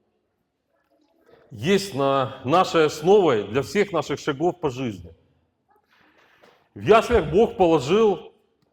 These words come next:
камень преткновения. Одни об него разобьются –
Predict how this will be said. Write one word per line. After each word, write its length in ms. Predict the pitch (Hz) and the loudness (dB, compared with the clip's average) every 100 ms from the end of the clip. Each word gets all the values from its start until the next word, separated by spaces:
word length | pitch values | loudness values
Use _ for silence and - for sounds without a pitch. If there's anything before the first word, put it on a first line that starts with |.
| _ _ | _ _
камень 340 | 151 185 185 | 0 2 2
преткновения. 720 | 160 151 143 151 135 117 95 98 | -2 -6 -6 -4 -2 -2 -2 -2
Одни 720 | 127 135 214 196 - - - _ - _ _ | -4 -2 -2 -2 -4 -16 -20 _ -20 _ _
об 180 | - 131 | -8 -4
него 240 | 170 185 160 | 0 4 4
разобьются – 760 | 143 156 165 240 247 - 104 | 2 0 0 0 -2 -6 -8